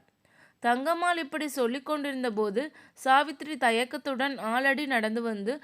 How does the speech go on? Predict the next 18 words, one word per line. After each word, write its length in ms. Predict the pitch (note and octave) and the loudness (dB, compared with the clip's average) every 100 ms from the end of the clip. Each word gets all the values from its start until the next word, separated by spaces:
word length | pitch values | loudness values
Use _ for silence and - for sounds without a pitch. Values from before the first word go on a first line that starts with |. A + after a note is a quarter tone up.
| - _ | -14 _
சற்று 420 | - C#4 C4+ B3 | -2 -2 -2 -2
தூரத்தில் 480 | C4 D#4+ F4 E4+ C#4+ | 0 0 -4 -4 -4
இருந்தபடியே 640 | B3+ B3 B3 G#3+ A3 B3+ | -2 -2 -2 2 2 2
நமஸ்காரம் 720 | C#4 B3 B3 - B3+ B3 A#3+ | 2 0 -2 2 4 4 0
செய்தாள். 480 | A#3 G#3 F#3+ F3 - - - | -2 -2 0 -2 -4 -18 -20
ஸ்ரீதரன் 600 | - A#3+ C#4 D4 D#4 D#4+ | -10 -4 -4 2 2 4
அதை 280 | C4+ A#3+ A#3+ | 2 2 0
கவனிக்காமல், 800 | G#3 G3+ B3+ B3+ B3+ A3+ A3+ A3 - _ _ | 0 0 -2 0 2 2 0 -2 -12 _ _
"என்ன 340 | G3+ B3 F4+ F#4 | 2 2 4 2
அம்மா 260 | C#4 D#4 D4+ | 2 0 4
பேத்துற? 580 | B3 A3+ A#3 A#3+ G#3+ - - _ - | 4 4 2 4 4 2 -14 _ -2
ஆம்பளையாவது 920 | G3+ B3+ C#4+ C#4 A#3+ A#3 G#3+ G3+ D#4 - | 2 2 4 2 2 2 0 -2 -2 -2
ஒப்பிக்கதாவது? 840 | A3 C#4+ - C#4 A#3 G3 F3+ - - _ _ | -2 -2 -2 0 0 -2 -6 -14 -18 _ _
யாரை 380 | A3 A3 D#4+ F#4+ | 2 4 6 4
கேட்டுட்டு 320 | E4 D#4 D4+ D#4 | 0 -4 0 2
அழைச்சிட்டு 400 | C4+ B3+ C4+ C4+ | 2 0 -4 -2
வந்த? 460 | B3+ A#3 A3+ A3+ - _ _ | -2 0 0 0 -6 _ _
ஓஹோ, 600 | G#3+ G#3+ A#3+ A#3+ C4 A#3+ | -2 2 4 8 8 6